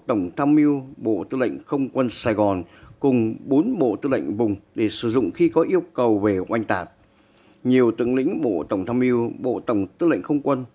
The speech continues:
và các bộ tư lệnh vùng đã có chuyến bay sang Phan Long để bàn về kế hoạch tình hình khẩn cấp. Máy bay Mỹ sẽ cất cánh từ Phan Long, ném bom xuống các mục tiêu do Bộ Tổng tham mưu Quân đội Sài Gòn chỉ dẫn để chặn bước tiến của cộng sản.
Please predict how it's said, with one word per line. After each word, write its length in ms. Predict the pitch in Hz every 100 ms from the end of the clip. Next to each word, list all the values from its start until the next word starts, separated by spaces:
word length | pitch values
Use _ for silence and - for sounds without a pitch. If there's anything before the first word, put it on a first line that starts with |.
| _
và 80 | 131
các 240 | 135 247 247
bộ 320 | 143 90 - -
tư 80 | 170
lệnh 280 | 143 -
vùng 220 | 117 123 107 -
đã 160 | - 143
có 180 | - 147
chuyến 260 | - 135 165
bay 240 | 156 139
sang 460 | 123 - 151 135 123 -
Phan 140 | 131
Long 300 | 123 113 95
để 80 | 92
bàn 320 | 98 120 120
về 80 | 113
kế 120 | 165
hoạch 160 | 165 - _
tình 160 | - 127
hình 140 | 117
khẩn 260 | 101 120 104
cấp. 280 | - 208 - - - - -
Máy 100 | 120
bay 140 | 139 143
Mỹ 220 | 135 147
sẽ 160 | - 151
cất 240 | - -
cánh 280 | 120 131 175 -
từ 200 | 123 110
Phan 200 | 123 123
Long, 220 | 120 110 -
ném 300 | - 107 131 214
bom 300 | 175 160 147
xuống 200 | 135 139
các 100 | 226
mục 200 | 165 -
tiêu 220 | 139 131
do 200 | 120 139
Bộ 280 | 110 127 113 - -
Tổng 260 | 104 87 82
tham 160 | 120
mưu 140 | 131 123
Quân 100 | 120
đội 100 | 104
Sài 220 | - - 101
Gòn 260 | 90 82 -
chỉ 220 | - 107 80
dẫn 200 | 120 170 - - _ -
để 160 | 104 -
chặn 160 | 214 - -
bước 280 | - 196 -
tiến 220 | 127 117 -
của 180 | -
cộng 180 | 82 87
sản. 260 | - 92